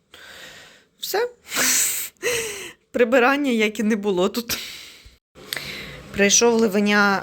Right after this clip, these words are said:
до мене на кухню і тягне, щоб гралася ж з ним. Кажу: Давай почистиш мені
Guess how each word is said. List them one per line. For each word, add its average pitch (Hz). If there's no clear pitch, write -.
до 180
мене 202
на 190
кухню 196
і 180
тягне, 196
щоб 170
гралася 175
ж 160
з -
ним. 175
Кажу: 226
Давай 285
почистиш 254
мені 226